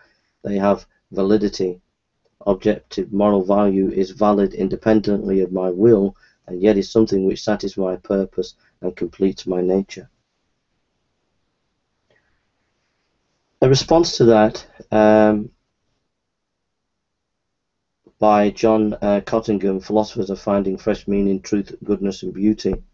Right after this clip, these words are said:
Um, we read, "Since McGuinn accepts the first premise of the moral argument, he suggests that it is possible to detach moral objectivity from any world, religious worldview,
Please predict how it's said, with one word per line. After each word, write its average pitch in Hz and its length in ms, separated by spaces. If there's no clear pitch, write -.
Um, 95 520
we 107 140
read, 110 260
"Since 117 260
McGuinn 123 560
accepts 110 460
the 110 100
first 120 300
premise 117 360
of 101 100
the 110 80
moral 107 360
argument, 110 520
he 107 80
suggests 113 500
that 104 180
it 101 120
is 101 120
possible 110 460
to - 120
detach 104 600
moral 107 320
objectivity 110 800
from 101 340
any 113 400
world, 104 460
religious 101 440
worldview, 101 580